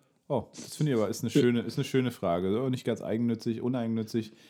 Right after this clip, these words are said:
Speaker 1: Wegen
Speaker 2: <laughs>
Speaker 1: welcher, wegen welcher meiner Eigenschaften könntest du dich in mich verlieben?
Speaker 2: Ja, also das ist ja eine rela-, <laughs> das ist nicht, nicht ganz uneigennützig.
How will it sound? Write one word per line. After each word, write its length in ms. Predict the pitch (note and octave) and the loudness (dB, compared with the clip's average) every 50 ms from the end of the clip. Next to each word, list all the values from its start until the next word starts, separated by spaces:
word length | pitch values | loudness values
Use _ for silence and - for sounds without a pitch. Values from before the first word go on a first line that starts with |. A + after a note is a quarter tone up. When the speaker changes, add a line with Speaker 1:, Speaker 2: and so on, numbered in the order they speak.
| - _ _ | -20 _ _
Speaker 1:
Wegen 200 | - A2+ A2+ A2+ | 4 6 6 8
Speaker 2:
<laughs> 200 | - - - - | 10 12 12 12
Speaker 1:
welcher, 600 | F#2+ G#2+ F#3 G3 A3 - - - F#3+ F#3 F#3 E3 | 12 12 10 10 10 8 2 0 0 0 0 -2
wegen 200 | B2 A2 G#2 G2+ | -2 0 0 0
welcher 300 | F#2 F#2+ A#2+ C3 - B2 | 0 0 0 0 -2 -2
meiner 360 | A2+ A2 G#2+ G#2+ G#2+ G2 - | -2 0 0 0 0 0 0
Eigenschaften 800 | - G2 B2 C3+ C3 G#2 - - - D#2+ - - - - A2 A2 | 0 0 0 0 0 -2 -4 -6 -8 -8 -8 -8 -8 -6 -6 -6
könntest 420 | - - A2+ B2+ C3+ C3+ - - | -4 -4 -4 -4 -4 -6 -8 -6
du 60 | - G#2+ | -6 -4
dich 240 | A2 A#2 A#2 - | -4 -4 -6 -4
in 160 | - A2 G#2 G#2+ | -2 0 2 2
mich 200 | A2+ A2+ - - | 2 0 -2 -6
verlieben? 580 | - A2 G#2 G2+ A2+ B2 A#2 F#2+ E2 D2+ C#2+ - _ _ _ _ _ _ _ _ _ _ _ _ _ _ _ _ _ _ _ _ _ _ _ _ _ _ _ _ _ _ _ _ _ _ _ _ _ _ _ _ _ _ _ _ _ - - F#2+ - - - - - - - - - - - - | -4 -2 -2 0 0 -2 -2 -2 -4 -4 -6 -10 _ _ _ _ _ _ _ _ _ _ _ _ _ _ _ _ _ _ _ _ _ _ _ _ _ _ _ _ _ _ _ _ _ _ _ _ _ _ _ _ _ _ _ _ _ -8 -8 -8 -8 -8 -10 -10 -10 -10 -12 -12 -14 -12 -6 -2
Speaker 2:
Ja, 180 | C3+ A#2+ A#2+ A#2+ B2+ - - - | 0 2 2 2 0 -2 -4 0
also 340 | - C#3 B2+ B2+ C3+ C3 B2+ B2 - - - - - - | 2 4 8 10 10 10 8 6 2 -8 -12 0 6 8
das 240 | C3+ C#3+ D#3 D#3+ | 10 10 10 10
ist 160 | F#3+ F3 - - | 10 10 10 10
ja 140 | D#3 D3 | 8 8
eine 200 | D3 D3+ C#3+ B2+ | 8 4 4 6
rela-, 160 | C3 C3+ D3+ D3+ | 6 6 6 6
<laughs> 1000 | D3 - - D3 - - G3 - G3+ - - - - - - - - F#3 D3+ - | 6 10 10 10 12 12 12 12 12 6 6 4 0 0 -2 2 6 8 8 8
das 160 | - C3 - | 8 6 8
ist 140 | E3 - - | 10 12 12
nicht, 340 | F#3+ F3 D#3 D#3+ F3+ D#3 - | 12 12 12 12 12 10 10
nicht 260 | D3 C3 C3 B2+ - | 6 -2 -4 -4 -2
ganz 220 | - B2+ A#2+ - | -2 -2 -2 -2
uneigennützig. 500 | C3+ - C#3 C#3 C#3 C3+ C3+ - - C3 | -6 -14 -14 -14 -14 -14 -14 -12 -12 -12